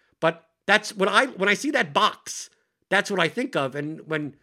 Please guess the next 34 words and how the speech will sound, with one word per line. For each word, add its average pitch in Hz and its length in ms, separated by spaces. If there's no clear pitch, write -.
like, 143 200
to 226 100
me, 247 160
fun 202 380
is 175 100
solving 170 420
the 131 80
problem. 101 680
And 160 80
if 139 120
you're, 190 340
and 165 80
if 165 60
everyone's 190 380
goal, 190 260
we're 151 80
gonna 165 120
play 170 220
six - 320
people 208 300
here, 139 320
and 151 100
we're 165 60
just 170 180
gonna 170 140
just 147 340
act 165 360
like, 156 200
"Oh, 208 60
I'm 208 140
just - 120
gonna 190 160
move 175 120
anywhere." 135 640